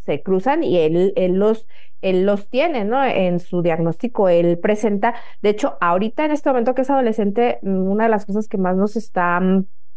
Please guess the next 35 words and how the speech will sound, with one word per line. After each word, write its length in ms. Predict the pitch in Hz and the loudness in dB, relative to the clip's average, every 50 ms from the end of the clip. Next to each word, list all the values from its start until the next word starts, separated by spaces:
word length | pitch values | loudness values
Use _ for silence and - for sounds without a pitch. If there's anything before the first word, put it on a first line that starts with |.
| - - - - | -8 -8 -8 -4
digamos, 480 | 190 185 180 180 180 185 190 208 208 202 | -2 0 2 2 2 2 2 0 0 0
con 160 | - 196 185 | 0 0 0
la 60 | 175 | 0
que 80 | 165 175 | 0 0
más 180 | 170 165 170 | 0 0 -2
estamos 380 | 196 196 - 202 196 196 208 208 | -2 -2 -2 0 2 2 2 2
lidiando 420 | 214 202 190 185 180 180 180 190 196 | 4 4 4 4 2 2 2 2 2
es 140 | 190 185 - - - - - - - - | 2 0 -2 -6 -10 -10 -10 -10 -8 -2
con 260 | - 202 208 202 196 | 0 0 2 2 4
el, 400 | 190 185 180 170 165 156 - - | 4 4 4 4 4 2 0 -2
con 240 | - 185 170 175 170 | -2 -2 0 2 2
la 240 | 165 160 156 156 151 | 2 2 2 2 0
atención 460 | 151 - 175 165 165 - - 160 165 | 0 0 -2 -2 -2 -2 -2 -2 -2
dispersa 340 | 185 196 - - 185 180 185 | -2 -2 -2 -2 -2 -2 -2
y 60 | 175 | 0
con 120 | - 185 180 | 0 0 2
la 60 | 180 | 0
hiperactividad. 540 | 170 - 165 160 156 - - 147 156 180 214 | 2 2 0 0 0 -2 -2 0 0 2 2
La 80 | 240 254 | 2 2
hiperactividad 520 | 233 - 208 202 196 202 220 208 202 214 | 2 2 0 0 0 0 2 2 2 2
maneja 600 | 240 269 277 302 311 302 - 339 359 349 - - - - - | 2 0 2 2 0 2 2 0 0 0 -2 -6 -8 -8 -4
un 260 | - 269 285 285 294 302 | -2 0 2 2 2 2
rango 520 | 302 311 311 311 311 311 302 302 302 330 | 2 2 2 2 2 0 0 0 2 2
de 160 | 330 311 294 | 2 2 2
cosas 380 | - 254 262 262 320 320 320 - | 2 0 0 2 0 0 -2 -2
que 180 | - - 262 240 | -2 0 2 2
uno 320 | 240 247 254 262 285 285 | 4 2 2 0 0 -2
no 180 | 277 285 285 277 | -2 -4 -4 -4
tiene 500 | - - 277 277 277 285 302 311 - - | -4 -2 0 0 2 2 0 0 0 0
una 460 | - 240 254 254 262 277 302 - - - | 0 2 2 4 4 2 2 0 -2 -2
idea. 560 | - 220 202 180 180 240 262 240 226 - - - - - - - - - - - | 0 2 2 4 4 4 4 4 2 -2 -6 -8 -8 -8 -8 -8 -8 -8 -4 0
Y 120 | 285 302 302 | 2 4 4
el 160 | 294 285 285 | 6 6 6
autismo 640 | 285 277 285 277 - - 349 381 339 311 294 269 262 | 6 4 4 2 2 2 4 4 4 4 4 2 2
también, 340 | 247 226 220 226 240 311 | 0 0 2 2 2 2